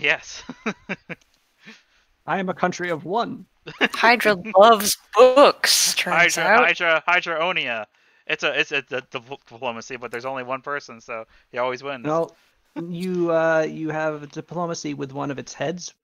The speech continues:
Speaker 2: el-, duly elected by the
Speaker 1: <laughs>
Speaker 2: other eleven.
Speaker 1: Yeah, all the other heads. Yeah,
Speaker 3: Yeah.
Speaker 1: <laughs> that's what
Speaker 3: It's
Speaker 1: it's
Speaker 3: nice.
Speaker 1: called. <laughs>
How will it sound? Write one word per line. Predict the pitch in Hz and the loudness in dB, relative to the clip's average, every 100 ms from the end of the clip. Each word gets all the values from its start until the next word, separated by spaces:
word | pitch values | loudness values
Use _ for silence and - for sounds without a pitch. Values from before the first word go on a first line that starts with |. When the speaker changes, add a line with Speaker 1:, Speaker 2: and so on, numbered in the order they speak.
| - | -12
Speaker 2:
el-, | 135 139 170 | -10 -6 2
duly | 165 156 | 2 2
elected | 143 143 - 165 - 277 | -4 -6 -6 -12 -12 -8
by | - 277 131 214 | 2 2 4 0
the | 269 127 | 0 -2
Speaker 1:
<laughs> | |
Speaker 2:
other | 131 131 131 - | -2 -2 -4 -2
eleven. | 131 143 | -2 0
Speaker 1:
Yeah, | 175 - - | -2 -2 -2
all | 156 156 | 0 2
the | 147 | 0
other | 143 143 | 0 -2
heads. | - 311 302 | -2 -8 -6
Yeah, | 294 262 220 | 0 2 2
Speaker 3:
Yeah. | - - - | 0 -8 0
Speaker 1:
<laughs> | - | 0
that's | 156 - | 0 -2
what | |
Speaker 3:
It's | 120 - | -4 0
Speaker 1:
it's | |
Speaker 3:
nice. | 170 208 - _ | 0 0 -6 _
Speaker 1:
called. | - 233 - 196 | -8 -8 -6 -8
<laughs> | - | -8